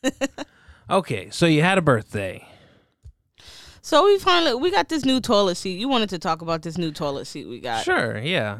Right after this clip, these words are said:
Speaker 2: And that was not your birthday present. We actually bought this toilet seat a long time ago. And we, we've, it's been on the list. I think it keeps going, but today we've got it on the top of the list. And we were still even, as we were talking, knocking it down as we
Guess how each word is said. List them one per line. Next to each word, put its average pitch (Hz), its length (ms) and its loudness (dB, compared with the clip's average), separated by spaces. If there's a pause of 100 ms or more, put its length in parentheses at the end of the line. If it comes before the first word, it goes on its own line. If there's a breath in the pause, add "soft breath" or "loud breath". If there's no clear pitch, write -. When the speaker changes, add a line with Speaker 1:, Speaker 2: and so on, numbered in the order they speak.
Speaker 2:
And 180 240 2
that 226 160 2
was 190 140 0
not 202 180 2
your 156 80 -2
birthday 135 320 0
present. 113 460 -6
We 147 100 -6
actually 180 320 -4
bought 156 200 -6
this 139 120 -12
toilet 120 300 -10
seat 117 280 -12
a 110 120 -12
long 117 500 -10
time 107 240 -14
ago. 92 300 -20 (500 loud breath)
And 117 600 -4
we, 143 340 0
we've, 139 320 -2
it's 160 160 0
been 180 180 4
on 170 180 6
the 147 60 4
list. 139 340 4
I 135 80 2
think 139 200 0
it 123 140 -2
keeps 135 220 -4
going, 127 220 -4
but 120 220 -4
today 147 320 -2
we've 139 160 0
got 131 160 -2
it 123 80 -2
on 117 100 -4
the 113 80 -4
top 139 300 0
of 113 40 -2
the 107 60 -4
list. 107 300 -8
And 127 120 2
we 151 100 6
were 143 100 4
still 175 360 0
even, 110 400 -4
as 120 200 -4
we 127 80 0
were 123 80 -2
talking, 127 400 -2
knocking 113 300 -6
it 107 140 -12
down 117 300 -6
as 117 220 -10
we 113 200 -10